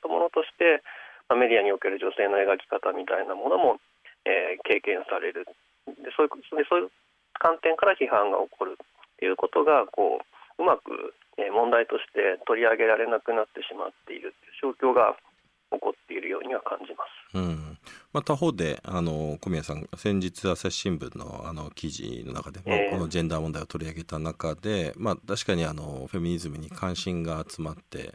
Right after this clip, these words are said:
Speaker 2: えー、ネットなんかでも議論されるようになって、まあ、それはネガティブな側面もあるけれども、まあ、ポジティブな、あの、側面として、
Speaker 1: うん。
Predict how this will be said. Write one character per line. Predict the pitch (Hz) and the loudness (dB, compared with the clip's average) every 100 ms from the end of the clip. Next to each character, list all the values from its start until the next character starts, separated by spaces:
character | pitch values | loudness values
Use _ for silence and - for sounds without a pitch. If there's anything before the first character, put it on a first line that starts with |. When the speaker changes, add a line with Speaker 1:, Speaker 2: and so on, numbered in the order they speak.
| - | -12
Speaker 2:
え | 87 | -10
ー、 | |
ネ | 80 | -8
ッ | 80 | -8
ト | 80 | -8
な | 80 | -8
ん | 80 | -6
か | 123 | -4
で | |
も | 110 | -4
議 | 82 82 | -4 -4
論 | 78 | -4
さ | - | -6
れ | 78 | -6
る | 80 | -6
よ | 78 | -6
う | |
に | 78 | -8
な | 80 | -14
っ | _ _ _ _ | _ _ _ _
て、 | 78 - - - - | -8 -8 -14 -14 -6
ま | |
あ、 | 107 | 0
そ | 127 | 0
れ | |
は | 127 | 2
ネ | 143 | 2
ガ | 143 | 0
テ | 123 | -2
ィ | |
ブ | 120 | -2
な | 104 | -2
側 | 110 117 | -2 -2
面 | 117 | 0
も | 107 | 0
あ | 110 | -2
る | 107 | -2
け | 107 | -2
れ | 104 | -2
ど | 107 | -2
も、 | 131 117 - - | -2 -2 -4 -2
ま | 135 | -2
あ、 | 98 | 2
ポ | 220 | -2
ジ | 226 | 0
テ | - | -2
ィ | |
ブ | 73 | -2
な、 | - - | -6 -8
あ | - 78 | -10 -8
の、 | 57 58 | -8 -10
側 | - - 85 | -10 -6 -4
面 | 76 | -4
と | - | -8
し | - | -8
て、 | |
Speaker 1:
う | |
ん。 | 92 | -8